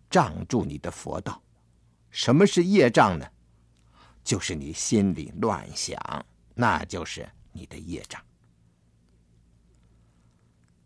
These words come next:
业性本空，由心而造。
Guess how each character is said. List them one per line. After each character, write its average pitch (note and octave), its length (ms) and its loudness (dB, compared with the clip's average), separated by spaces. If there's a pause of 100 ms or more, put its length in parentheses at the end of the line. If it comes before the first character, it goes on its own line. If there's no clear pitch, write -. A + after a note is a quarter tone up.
(140)
业 G3 200 8
性 C#3 240 4
本 D#2+ 220 -2
空， F#2 500 2 (120)
由 F#2+ 240 -4
心 A#2+ 340 -2
而 - 120 -14
造。 - 280 -16